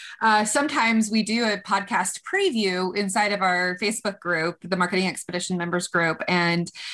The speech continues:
it does, it gets a lot more, uh, engagement 'cause we, we don't put the whole podcast on there 'cause I want people to subscribe, but we give just a little bit of what it is and then they can share that. And so,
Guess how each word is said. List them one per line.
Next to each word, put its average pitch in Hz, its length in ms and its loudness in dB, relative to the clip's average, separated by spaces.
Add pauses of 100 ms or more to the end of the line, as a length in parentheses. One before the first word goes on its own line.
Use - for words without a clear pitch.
(140)
it 208 120 2
does, 202 260 2
it 208 60 -2
gets 196 200 -2
a 208 60 2
lot 185 240 2
more, 190 500 2
uh, 180 340 0
engagement 220 640 0
'cause 196 300 -2
we, 226 300 0 (200)
we 254 100 4
don't 285 460 0
put 320 140 -4
the 269 80 0
whole 370 220 2
podcast 339 560 2
on 254 80 2
there 240 120 2
'cause 247 140 -2
I 247 80 4
want 262 160 2
people 233 200 -2
to 240 100 -2
subscribe, 202 640 2 (240)
but 226 80 0
we 240 120 2
give 233 220 0
just 233 160 -4
a 214 80 0
little 415 560 0
bit 403 160 4
of 254 140 2
what 254 180 2
it 262 100 2
is 214 380 2
and 208 160 -2
then 214 120 -6
they 214 120 -2
can 220 180 -4
share 220 320 0
that. 175 300 4
And 185 220 -2
so, 190 320 0